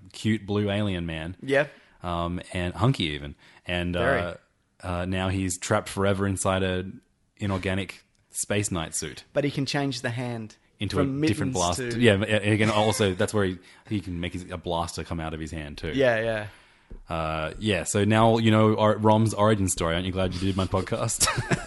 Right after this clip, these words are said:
Speaker 1: <laughs>
Speaker 2: Absolutely, I am. <laughs> I gotta say, though, I didn't, 'cause I read a lot of stuff this week which I wouldn't necessarily have.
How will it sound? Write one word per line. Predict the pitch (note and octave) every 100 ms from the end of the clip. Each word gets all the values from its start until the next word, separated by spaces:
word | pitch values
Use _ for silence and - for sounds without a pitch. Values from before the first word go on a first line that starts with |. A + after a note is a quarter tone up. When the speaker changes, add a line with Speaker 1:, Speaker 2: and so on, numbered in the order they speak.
| -
Speaker 1:
<laughs> | D#4+ C#4+
Speaker 2:
Absolutely, | C4 A3 G#3 G#3+ A3 F3+
I | D#3+ C#3+ C3+
am. | C#3+ - D3+ - D3 - - - - - -
<laughs> | F4+ - - - - - A#3 B3+ A3+
I | G3+
gotta | B3
say, | - A3
though, | F3+
I | E3+ F3+
didn't, | G#3 G#3 F#3+
'cause | G3 F#3
I | G3
read | G3+ F3
a |
lot | D#3+ D3+
of |
stuff | - C3+
this | C#3 C3
week | C3 B2
which | C3
I | A#2+
wouldn't | A#2+ B2 A#2 -
necessarily | - A#2+ A2+ A#2 A2+ A2+
have. | A2+ A2+ A2+